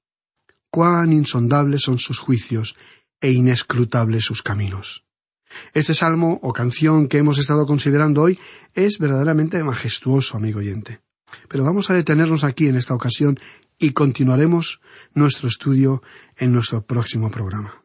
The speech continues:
Mientras tanto, le sugerimos leer todo el capítulo tres de la profecía de Habacuc para poder ampliar su propio estudio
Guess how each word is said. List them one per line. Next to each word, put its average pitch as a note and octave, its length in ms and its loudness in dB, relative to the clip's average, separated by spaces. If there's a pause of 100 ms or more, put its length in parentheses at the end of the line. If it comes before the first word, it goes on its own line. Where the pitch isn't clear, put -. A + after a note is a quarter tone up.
(640)
Mientras D3 320 2
tanto, G3+ 360 0 (440)
le D#3 100 2
sugerimos F#3 560 2
leer E3+ 200 2
todo F3 220 2
el E3 60 2
capítulo D3+ 460 0
tres C#3 260 2
de B2 80 0
la A#2+ 140 -2
profecía B2+ 420 -4
de B2 80 0
Habacuc A#2 420 -2 (440)
para A2+ 200 -6
poder C3+ 240 2
ampliar C3+ 460 2
su A2+ 580 -2
propio G3+ 300 2
estudio F#3+ 540 0